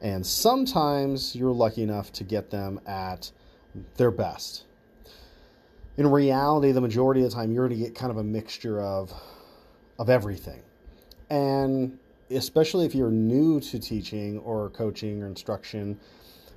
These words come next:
um, we can tend to focus too much on, "I have to teach the lesson, it has to be perfect, it has to be everything,"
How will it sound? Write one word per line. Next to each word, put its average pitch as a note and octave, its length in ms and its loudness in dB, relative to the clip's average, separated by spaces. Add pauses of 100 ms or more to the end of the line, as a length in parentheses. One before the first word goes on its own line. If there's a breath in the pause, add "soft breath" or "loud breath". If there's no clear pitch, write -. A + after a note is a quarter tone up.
(100)
um, F#2 640 -2 (680)
we B2+ 220 4
can B2+ 200 0
tend B2 400 -4
to A#2+ 100 -6
focus A2+ 500 -2
too - 220 -6
much A2 300 -2
on, G#2+ 340 -6
"I G#2+ 140 -8
have A2+ 100 -6
to B2 80 -6
teach A2+ 240 -6
the A#2 80 -2
lesson, G#2+ 360 -2
it G2+ 40 -4
has G#2 160 -4
to - 60 -14
be G#2+ 60 -6
perfect, G#2 680 -4 (400 loud breath)
it G2+ 80 -6
has G#2+ 240 -2
to - 100 -4
be G2+ 640 -2 (120)
everything," A2+ 760 -2